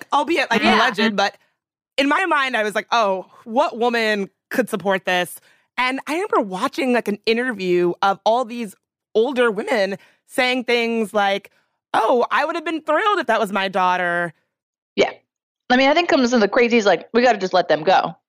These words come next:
Speaker 3: Like, there's no, <laughs> we're not gonna get them, you know? There's a certain percentage of folks where you, like, no, if the, I, we firmly disagree on, you know, predatory child molestation and behavior. So we're gonna have to draw the line there. There's probably not a lot of room for us to work together.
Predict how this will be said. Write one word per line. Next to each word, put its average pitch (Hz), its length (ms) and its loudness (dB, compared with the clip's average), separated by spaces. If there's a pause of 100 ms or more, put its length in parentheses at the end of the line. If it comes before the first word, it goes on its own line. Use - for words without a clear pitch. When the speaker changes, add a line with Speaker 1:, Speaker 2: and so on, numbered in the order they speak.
Speaker 3:
Like, 190 140 -4
there's 214 160 2
no, 262 260 4 (500)
<laughs> - 480 -2
we're 262 160 0
not 311 120 2
gonna 277 140 4
get 196 200 2
them, 180 280 -2 (120)
you 220 140 4
know? 185 240 4 (560)
There's 226 160 4
a - 40 -20
certain 330 220 2
percentage 262 360 0
of 214 80 -2
folks 208 220 2
where 196 80 2
you, 175 280 0 (640)
like, 208 160 0
no, 180 220 2
if 180 220 -6 (120)
the, 180 180 -2
I, 180 80 4
we 175 320 -4 (100)
firmly 208 560 0
disagree 165 540 0
on, 156 400 -2 (640)
you 190 80 4
know, 170 120 -2
predatory 170 460 2
child 147 440 0 (540)
molestation 156 520 -2
and 156 80 -6
behavior. - 480 -2 (160)
So 202 120 6
we're 220 120 2
gonna 269 80 4
have 254 80 2
to 240 80 2
draw 180 180 4
the 160 80 4
line 135 240 -4
there. 117 180 -4
There's 196 140 0
probably 214 300 0
not 196 320 0
a 175 40 2
lot 165 160 4
of 165 60 -4
room 160 180 -4
for - 120 -4
us 156 100 -2
to 160 100 -8
work 151 160 -6
together. - 320 -4